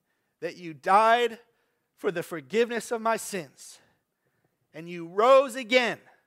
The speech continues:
bodily that I might live. I believe in you. I give my life to you.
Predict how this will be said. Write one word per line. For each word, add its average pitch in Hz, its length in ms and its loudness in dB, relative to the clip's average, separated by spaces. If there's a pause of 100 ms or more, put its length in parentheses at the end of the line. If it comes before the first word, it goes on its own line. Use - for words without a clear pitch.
(680)
bodily 214 540 2 (1000)
that 147 120 -10
I 180 180 2
might 185 260 -2
live. 156 520 -10 (1500)
I 147 60 -10
believe 190 300 -2
in 196 100 -4
you. 156 220 -10 (1120)
I 143 80 -6
give 220 180 4
my 240 120 6
life 220 280 4
to 202 100 -16
you. 151 180 -14